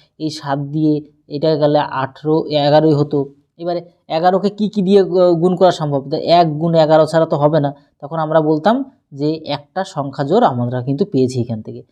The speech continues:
যেহেতু আমাদের, আহ, বলে দিলাম যাতে সুবিধা হয়ে যায়, কেননা ও-, এই সেম টাইপের অঙ্ক ওইভাবেও দিয়ে রাখে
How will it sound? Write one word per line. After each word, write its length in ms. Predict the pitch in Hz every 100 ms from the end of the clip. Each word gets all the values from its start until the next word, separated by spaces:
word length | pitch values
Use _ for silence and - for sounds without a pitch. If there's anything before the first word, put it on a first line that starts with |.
| _ _ 156
যেহেতু 300 | 185 226 233
আমাদের, 300 | 220 226 226
আহ, 520 | 226 _ - 160 190
বলে 240 | 180 254
দিলাম 240 | 233 214 202
যাতে 200 | 190 190
সুবিধা 400 | - 190 190 175
হয়ে 140 | 170
যায়, 220 | 160 160
কেননা 300 | 156 156 156
ও-, 220 | 156 156 - -
এই 140 | - 156
সেম 240 | 170 170
টাইপের 280 | 180 175 185
অঙ্ক 180 | 175 214
ওইভাবেও 380 | 160 147 165
দিয়ে 220 | 160 147 143
রাখে 240 | 123